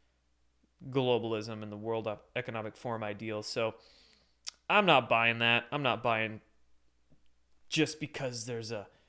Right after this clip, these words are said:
World Economic Forum page with this guy's name on it, that means he's a complete controlled opposition and all that. I'm, I'm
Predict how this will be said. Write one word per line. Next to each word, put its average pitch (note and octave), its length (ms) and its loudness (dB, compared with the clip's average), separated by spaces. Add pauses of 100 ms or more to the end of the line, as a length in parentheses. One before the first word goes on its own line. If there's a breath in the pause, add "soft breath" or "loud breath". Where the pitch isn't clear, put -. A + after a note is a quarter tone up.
(380 soft breath)
World F#3 300 8
Economic D#3 360 2
Forum D3 320 0
page C3+ 520 -2
with A#2+ 140 -10
this C3 140 -4
guy's A#2+ 220 -2
name A#2 260 -2
on G#2+ 160 -4
it, G#2 120 -8 (320)
that A2+ 160 -8
means A2+ 320 -10
he's A2 260 -10
a G#2 360 -4 (680)
complete - 400 -10
controlled A#2+ 340 -8
opposition A2 520 -8
and G#2+ 100 -12
all G#2+ 120 -10
that. A2 200 -10 (520 soft breath)
I'm, G3+ 360 -8
I'm G3+ 400 -4